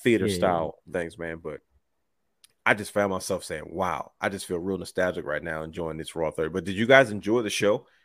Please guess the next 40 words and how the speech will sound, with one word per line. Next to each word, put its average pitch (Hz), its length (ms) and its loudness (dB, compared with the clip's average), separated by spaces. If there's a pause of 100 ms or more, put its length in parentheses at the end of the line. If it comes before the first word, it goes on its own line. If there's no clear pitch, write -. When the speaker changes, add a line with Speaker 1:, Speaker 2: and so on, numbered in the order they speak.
(120)
Speaker 1:
overall? 104 540 6
Like, 92 180 4
I, 104 60 10
I 117 180 6
know 117 120 6
you 110 100 4
don't 107 60 0
have 98 100 -4
to 87 60 -16
get 98 140 -2
into 90 160 -4
details. 95 440 2
There's 98 180 0
one 104 280 2
particular 90 440 -4 (120)
thing 95 100 2
I'm 87 120 -4
gonna 85 140 -6
get 87 140 -2
into, 82 260 -8
but 80 180 -4 (600)
Raw 131 220 8
thirty, 117 360 2
thirty 156 460 4
years 131 240 6
of 104 60 -2
Monday 98 200 0
Night 90 180 -2
Raw. 78 180 -6 (100)
I 101 100 -2
mean, 95 300 -2
we 117 180 4
were 113 120 0
there 95 440 2 (420)
from 98 220 -6
the 90 80 -4
very 92 220 0
beginning 90 460 -2
of 87 160 -2
it, 85 180 -4